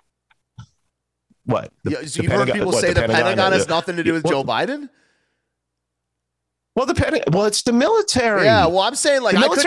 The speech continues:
Speaker 2: couldn't,
Speaker 1: has nothing to do
Speaker 2: I
Speaker 1: with the
Speaker 2: couldn't,
Speaker 1: pro-
Speaker 2: I couldn't have a, a, I couldn't imagine someone even saying that out loud, say, like, not seeing that these things are connected. It's just, I mean, I'm, I'm just,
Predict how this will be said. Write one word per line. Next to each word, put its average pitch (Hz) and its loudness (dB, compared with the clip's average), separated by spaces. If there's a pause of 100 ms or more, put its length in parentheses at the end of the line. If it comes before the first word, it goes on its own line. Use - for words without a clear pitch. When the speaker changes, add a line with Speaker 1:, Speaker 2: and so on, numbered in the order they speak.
Speaker 2:
couldn't, 208 2
Speaker 1:
has 151 0
nothing 151 0
to 147 -2
do 139 -2
Speaker 2:
I - 4
Speaker 1:
with 392 0
the 427 -2
Speaker 2:
couldn't, 392 2
Speaker 1:
pro- 220 -6
Speaker 2:
I 262 -2
couldn't 381 -4
have 269 0
a, 165 0
a, 151 -4 (120)
I 202 -2
couldn't 339 -2
imagine 208 -2
someone 254 -4
even 247 -8
saying 254 -4
that 240 2
out 226 0
loud, 208 0
say, 165 -6
like, 156 -6
not 180 -4
seeing 226 -10
that 180 -14
these 151 -14
things 185 -10
are 151 -14
connected. 151 -10
It's 104 -12
just, 165 -16 (200)
I 185 -2
mean, 180 -4
I'm, 175 -2
I'm 208 -4
just, - -12